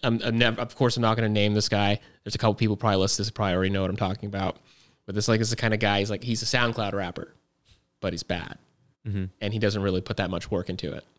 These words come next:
Speaker 2: Right.
Speaker 1: Except for that, like, if you're playing games with him, he'll keep rapping the entire time, and it's really annoying.
Speaker 2: Like, on the mic?
Speaker 1: Oh, yeah. Like, you'll be playing,
Speaker 2: Yeah.
Speaker 1: like, Call of Duty, and he's just like,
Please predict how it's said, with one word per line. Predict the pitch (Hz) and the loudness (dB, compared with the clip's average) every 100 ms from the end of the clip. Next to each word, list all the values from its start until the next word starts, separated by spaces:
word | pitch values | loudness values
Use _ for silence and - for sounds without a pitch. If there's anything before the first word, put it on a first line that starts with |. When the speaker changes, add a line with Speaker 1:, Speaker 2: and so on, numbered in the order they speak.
| _ _ _ _ | _ _ _ _
Speaker 2:
Right. | 98 98 - | -2 -2 -2
Speaker 1:
Except | 113 113 - | -2 -2 -2
for | 104 | -2
that, | 95 | -2
like, | 95 92 _ _ - | -2 -4 _ _ -4
if | 104 101 | -2 0
you're | 95 92 | 0 -2
playing | - - 104 98 | -4 -2 0 2
games | 104 98 110 | 2 0 -2
with | |
him, | 104 | -4
he'll | 107 95 | -4 -4
keep | - - | -4 -4
rapping | 110 95 92 85 - | -2 -2 -2 -8 -8
the | 92 | -6
entire | 85 90 85 | -4 -4 -4
time, | - 87 - - | -6 -6 -8 -8
and | 92 | -8
it's | - | -4
really | 87 85 | -2 -2
annoying. | 85 65 - - _ - | -4 -6 -12 -20 _ -6
Speaker 2:
Like, | 113 101 - | -2 0 0
on | 107 | 0
the | 98 | 2
mic? | 98 - - - | 0 -2 -10 -6
Speaker 1:
Oh, | 117 | -4
yeah. | - - - _ | -4 -12 -18 _
Like, | 107 117 | 0 2
you'll | |
be | 113 | 4
playing, | 113 | 4
Speaker 2:
Yeah. | 107 | 2
Speaker 1:
like, | 104 | 0
Call | 107 | -2
of | 98 | 0
Duty, | 98 95 | -2 -2
and | 101 | -4
he's | - | -4
just | 117 | -4
like, | 98 92 | -4 -6